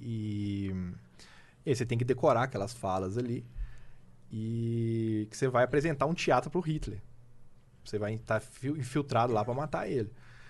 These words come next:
E aí eu peguei essas falas, tava ao vivo ali, jogando ali e tal, não sei o quê. Eu falei assim, ah, eram umas falas pesadas, assim, eram uns bagulho pesado.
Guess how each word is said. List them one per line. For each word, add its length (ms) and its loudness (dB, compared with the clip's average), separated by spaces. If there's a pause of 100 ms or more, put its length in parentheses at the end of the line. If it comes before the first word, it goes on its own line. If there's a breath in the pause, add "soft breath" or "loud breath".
(360 loud breath)
E 60 0
aí 120 8
eu 60 8
peguei 340 6
essas 220 2
falas, 560 4 (120)
tava 200 8
ao 80 8
vivo 360 0
ali, 280 0 (200)
jogando 420 0
ali 160 -2
e 40 -8
tal, 300 -10
não 60 -18
sei 100 -14
o 60 -18
quê. 180 -14
Eu 100 -12 (260)
falei 240 -4
assim, 220 -8
ah, 240 -4
eram 160 2
umas 160 2
falas 240 2
pesadas, 560 2
assim, 160 -8 (260)
eram 120 -6
uns 60 -6
bagulho 240 -2
pesado. 440 2